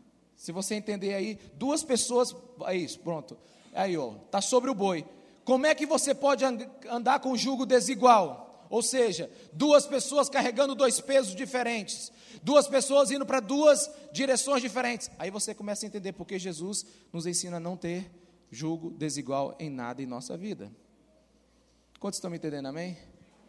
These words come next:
Mas isso aí vai ser outra mensagem. Mas hoje eu quero te falar que aquele povo tinha um jugo sobre eles. E Jesus tá dizendo assim: volta lá, o primeira, a primeira, porque essa aí fica parecendo todo mundo tem que ser um boi, né? <laughs>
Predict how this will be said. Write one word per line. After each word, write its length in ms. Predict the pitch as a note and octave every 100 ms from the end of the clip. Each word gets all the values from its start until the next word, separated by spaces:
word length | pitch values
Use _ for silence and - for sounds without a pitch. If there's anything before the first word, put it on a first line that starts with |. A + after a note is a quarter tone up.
| _ _ _ _ -
Mas 160 | C#3
isso 80 | C#3+
aí 60 | C#3+
vai 120 | C#3
ser 140 | -
outra 200 | C#3+ D#3
mensagem. 560 | D#3+ D#3+ - F#2+ F2 - _ _ _ _ _ _ _ _ _ _ _ _ _ _ _ _ _
Mas 200 | A#2+ A#2
hoje 160 | F3 E3+
eu 40 |
quero 180 | E3+ E3
te 100 | -
falar 300 | F3 D3 C3
que 280 | - D3 - - _ -
aquele 360 | - G3+ G3
povo 420 | - E3 F3+ C#3+
tinha 200 | C#3 F#3+
um 60 | A3
jugo 560 | C3+ D#3 A3 - - - - _ _ _
sobre 360 | - F#3 E3+ E3+
eles. 440 | D3 B2+ G#2+ - - - -
E 60 |
Jesus 280 | F#3+ A3 C4
tá 140 | C#4
dizendo 260 | A3+ G3 B3+
assim: 320 | B3 B3 G3+ - -
volta 280 | G#3+ A#3+ A3
lá, 160 | F#3+
o 100 | D3+
primeira, 380 | F#3 F#3 F#3+ F3+
a 80 | E3
primeira, 600 | F3 F3 F3 E3+ C3 - _ _ _ _ _ _ -
porque 140 | C#3
essa 120 | D#3+
aí 80 | D#3
fica 200 | D3+ C#3+
parecendo 260 | D3 D#3 D3+
todo 120 | D#3+
mundo 120 | D#3+
tem 80 | D#3+
que 60 | -
ser 80 |
um 100 | D#3+
boi, 180 | B2+ B2
né? 180 | B2 D#3+ - - _ - - _ _ _ - - -
<laughs> 100 | C#3